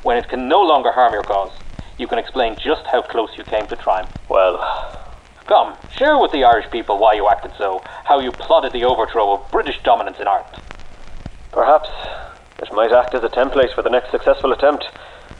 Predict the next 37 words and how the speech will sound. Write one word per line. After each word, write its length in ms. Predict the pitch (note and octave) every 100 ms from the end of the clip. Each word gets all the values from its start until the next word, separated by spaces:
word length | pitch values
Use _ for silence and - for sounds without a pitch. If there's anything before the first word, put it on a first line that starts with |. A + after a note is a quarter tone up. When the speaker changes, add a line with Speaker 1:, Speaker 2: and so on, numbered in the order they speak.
| - - - - - -
Speaker 2:
Very 180 | G2
well. 220 | F#2+ F2 - - - - - - - - -
What 160 | F#2+
do 80 | G#2+
you 60 | G2+
wish 200 | F#2+ -
to 100 | F#2
know? 280 | F#2 D#2+ - - - - - - -
Speaker 1:
We'll 240 | F3+ A#3 - - - -
start 280 | B3+ B3+
with 100 | G3+ -
setting 220 | E3+ C3+
the 120 | A2 -
scene. 220 | G2 F2+ - - - - - - - - -
It 80 | D3
is 100 | D3+
the 160 | D3+ C#3+
early 200 | A3+ D4
morning 380 | F#3+ D3+ B2 A#2
of 80 | A#2
the 80 |
twelfth 320 | A2+ C3+ C3 E3+
of 100 | C#3
May, 320 | A2 F#2 G2
and 120 | A2
I'm 160 | A2+ C3
in 80 | B2+
the 120 | B2
cell 200 | C3+ C3
of 120 | D3
Mister 280 | B2+ - B2+
Sean 320 | - G#2 G2
McDermott. 480 | - D#3+ E3 - - - - - - - - - - -
We 380 | D#4+ F#4+ D#3+ B2
could 180 | -
start 400 | - - B2 -
with 140 | A#2+